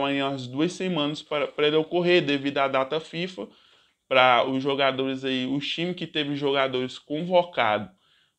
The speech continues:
para a seleção brasileira vai ter seus jogos adiados, que é o caso do Atlético Mineiro, que tem um Arana convocado. Aí a data fifa são esses, esses dias, de trinta de agosto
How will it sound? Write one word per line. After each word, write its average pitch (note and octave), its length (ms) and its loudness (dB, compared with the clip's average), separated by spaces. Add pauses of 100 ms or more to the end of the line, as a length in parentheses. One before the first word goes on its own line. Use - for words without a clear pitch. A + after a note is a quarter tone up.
(100)
para A#2+ 240 4
a - 20 -6
seleção C3+ 500 4
brasileira D3+ 840 2
vai B2+ 260 0
ter C#3+ 160 -4
seus D3 260 -2
jogos C#3+ 280 2
adiados, D3 640 4
que - 80 -4
é - 20 4
o B2 80 0
caso C3+ 300 2
do C3+ 80 4
Atlético C3+ 400 2
Mineiro, C#3+ 400 -2
que - 100 -16
tem D3+ 140 -8
um D3 100 -4
Arana D3 420 0
convocado. C#3+ 800 2 (960)
Aí C#3+ 160 4
a C#3+ 80 10
data D3+ 300 4
fifa D3+ 320 -8
são D3+ 160 -6 (240)
esses, C#3+ 460 -6 (280)
esses F3 380 0
dias, C#3+ 280 2
de C3 120 -4
trinta G#3 340 0
de G3+ 80 2
agosto F3 680 2